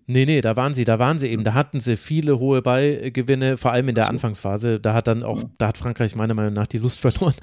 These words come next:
Speaker 1: weil sie gedacht haben, „Oh Gott, es wird ja richtig stressig hier.“
Speaker 2: Hm.
Speaker 1: Aber, äh, also da haben sie das, haben das quasi sehr offensiv gespielt, das vier zwei drei eins.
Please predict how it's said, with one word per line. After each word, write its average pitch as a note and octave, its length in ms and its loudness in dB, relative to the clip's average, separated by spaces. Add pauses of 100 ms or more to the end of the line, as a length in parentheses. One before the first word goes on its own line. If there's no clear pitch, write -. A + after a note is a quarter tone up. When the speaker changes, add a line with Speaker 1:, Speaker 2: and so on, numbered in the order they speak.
(200)
Speaker 1:
weil B2 100 2
sie A2+ 100 2
gedacht A2+ 220 0
haben, A#2 100 -2
„Oh G#2+ 60 -2
Gott, G#2 160 -4
es - 100 -6
wird A2+ 120 -4
ja G#2 60 -2
richtig G#2+ 220 -6
stressig A2+ 360 -4
hier.“ A2+ 220 0 (500)
Speaker 2:
Hm. - 220 -10 (180)
Speaker 1:
Aber, A#2+ 400 0 (220)
äh, - 60 -14
also B2+ 220 -2
da C3+ 140 2
haben F3 100 0
sie D3+ 220 -2 (320)
das, C3 200 2
haben C3 200 0
das C3 180 0
quasi A#2+ 340 0
sehr A#2+ 280 0
offensiv A2+ 400 -4
gespielt, - 320 -10
das G2+ 100 -12
vier G2+ 160 -12
zwei - 160 -18
drei G2+ 200 -14
eins. - 280 -16